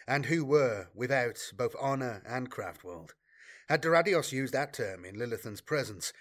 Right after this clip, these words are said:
the lifeblood of one or the other of them would surely have been spilt.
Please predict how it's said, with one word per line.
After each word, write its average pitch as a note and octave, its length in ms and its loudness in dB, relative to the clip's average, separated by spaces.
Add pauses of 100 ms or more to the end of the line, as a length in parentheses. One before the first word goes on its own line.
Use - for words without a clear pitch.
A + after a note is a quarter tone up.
(200)
the B2+ 100 -2
lifeblood C3 640 0
of G2 200 -4
one B2 420 -2
or B2 220 -4
the D3 200 0
other B2+ 260 0
of G2+ 140 -8
them F#2+ 260 -12
would F#2+ 160 -12
surely F2+ 460 -4
have F2+ 160 -14
been G#2 180 -12
spilt. - 520 -8